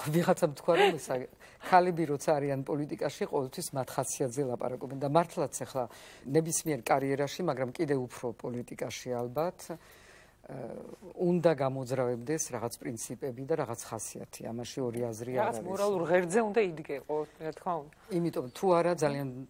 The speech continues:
Speaker 1: რთული არის და თუ არა, მაშინ ძალიან ბევრი მომენტები არის, როცა იფიქრებ, რომ აბა რა, რაც მინდა, არ მიღირს. ანუ ხასიათი მაქვს.
Speaker 2: მმ.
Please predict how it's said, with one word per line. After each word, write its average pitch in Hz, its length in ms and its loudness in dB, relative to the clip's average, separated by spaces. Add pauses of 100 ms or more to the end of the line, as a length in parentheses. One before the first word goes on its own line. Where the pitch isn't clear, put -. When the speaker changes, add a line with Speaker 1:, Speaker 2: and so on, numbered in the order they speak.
(180)
Speaker 1:
რთული 139 500 -2
არის 135 340 0
და - 160 -2
თუ 202 260 -6
არა, 143 260 2
მაშინ 165 340 -4
ძალიან 131 300 -2
ბევრი 135 280 -2
მომენტები 127 540 -6
არის, 143 240 -6
როცა 127 280 -6
იფიქრებ, 117 460 -8
რომ 160 160 -4
აბა 120 220 -4
რა, 117 160 -4 (180)
რაც 127 300 -2
მინდა, 127 480 -4 (560)
არ 139 240 2
მიღირს. 113 520 -2 (600)
ანუ 147 240 -4
ხასიათი - 500 -2
მაქვს. - 720 -14
Speaker 2:
მმ. 185 340 -12